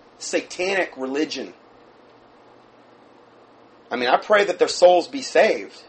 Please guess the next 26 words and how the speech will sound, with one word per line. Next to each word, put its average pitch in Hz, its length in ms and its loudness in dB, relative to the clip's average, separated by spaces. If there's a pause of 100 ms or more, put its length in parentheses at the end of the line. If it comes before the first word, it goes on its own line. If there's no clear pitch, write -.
(380)
if 196 220 0
it 185 100 -6
be 131 120 -8
possible. 151 680 -2 (1120)
But 127 320 4 (640)
I 131 160 4
also 170 300 2
do 135 100 -10
not 139 240 -4
want 139 160 -6
them 131 140 -10
to 123 60 -6
prosper 143 640 -6
in 127 140 -8
their 123 140 -6
wickedness. 120 800 -8 (3250)
I 135 100 4
give 160 180 -2
you 156 120 0
a - 20 0
link 156 320 -2
here 123 480 -2 (320)
to, 127 260 -6
uh, 110 140 -4
contact 135 720 -4
your, 113 260 -8